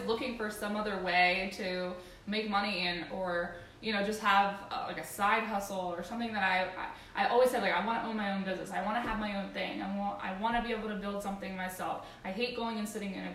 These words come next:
cubicle every day, like, and helping somebody else get paid. Like, I'm, you know, I, I'm, I'm s-, I'm stuck to this. I have to come in at nine. I have to leave at five." Like, I hated it. I hated it. I can't leave and go to, like, Target at lunch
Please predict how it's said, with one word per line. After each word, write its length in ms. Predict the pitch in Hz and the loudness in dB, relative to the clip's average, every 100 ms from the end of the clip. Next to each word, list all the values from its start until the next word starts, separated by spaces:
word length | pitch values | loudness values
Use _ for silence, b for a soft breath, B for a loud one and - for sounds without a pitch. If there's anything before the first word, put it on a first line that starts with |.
| - | -6
cubicle 400 | 196 175 170 170 | -8 -4 -2 -2
every 220 | 170 170 | -2 -4
day, 340 | 170 165 170 175 | -4 -2 0 0
like, 220 | - - - - - - 214 | -2 -6 -12 -20 -20 -12 -6
and 80 | |
helping 280 | 208 220 214 | 0 2 2
somebody 260 | - 202 196 | 0 -2 2
else 160 | 175 | 2
get 200 | - - - | 2 -2 -6
paid. 400 | 214 180 - 175 | -4 -4 -4 -4
Like, 360 | 175 175 - B B B | -2 -2 -6 B B B
I'm, 640 | 185 190 185 185 185 185 214 - - - - - - - - - - | 0 2 2 0 -2 -6 -8 -14 -20 -20 -20 -20 -20 -20 -20 -20 -10
you 80 | 220 | -6
know, 80 | - | -2
I, 160 | - - | -4 -2
I'm, 260 | 202 214 196 | 0 0 0
I'm 80 | 208 | -4
s-, 220 | - - - - - - | -6 -8 -10 -20 -12 -8
I'm 100 | 190 | -6
stuck 360 | - 247 - | 2 4 4
to 120 | 247 | 2
this. 140 | 214 208 | 0 2
I 80 | 196 | 0
have 180 | 196 247 | 0 -2
to 60 | |
come 160 | 247 226 | 0 0
in 80 | 214 | 0
at 100 | 214 | 4
nine. 280 | 214 190 | 4 6
I 100 | 185 | 4
have 140 | 196 214 | 2 2
to 80 | 226 | 0
leave 160 | 233 | 0
at 100 | 226 | 0
five." 220 | 233 196 | 2 2
Like, 100 | 208 | 4
I 80 | 196 | 2
hated 560 | 202 - 254 294 269 - | 2 0 0 2 2 2
it. 240 | - - - | -2 -6 -8
I 40 | |
hated 360 | 208 294 440 277 | -4 0 2 2
it. 160 | - - | 2 0
I 40 | |
can't 300 | - 349 302 | 2 2 4
leave 260 | 285 294 - | 4 0 2
and 140 | 240 | 0
go 200 | 226 240 | 4 4
to, 80 | 233 | 4
like, 220 | 220 202 | 2 0
Target 420 | - 247 285 247 220 | 4 6 8 8 6
at 120 | - | 6
lunch 300 | 262 190 | 4 4